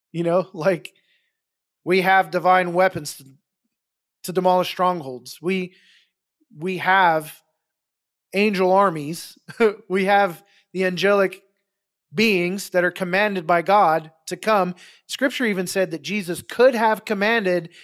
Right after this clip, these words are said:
angel armies to come and wipe out, right? He could have. And so it's like, "Well, what do you mean, uh, you know, angel armies?" Well, that was Jesus. He could have done that. Well, are we not also sons?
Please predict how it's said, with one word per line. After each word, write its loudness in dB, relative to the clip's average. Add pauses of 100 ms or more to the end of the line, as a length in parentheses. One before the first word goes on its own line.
(140)
angel -2
armies 0
to -20
come -6 (520)
and -12
wipe 2
out, -2 (800)
right? -4
He -8
could 2
have. -10 (640)
And -4
so 2
it's -4
like, -2 (420)
"Well, -2
what 0
do -2
you -4
mean, -4
uh, -6
you -14
know, -10 (220)
angel -8
armies?" -6
Well, -10
that 2
was -4
Jesus. -10
He -10
could -10
have -8
done -18
that. -14 (280)
Well, -4
are 2
we -2
not -2
also -4
sons? -8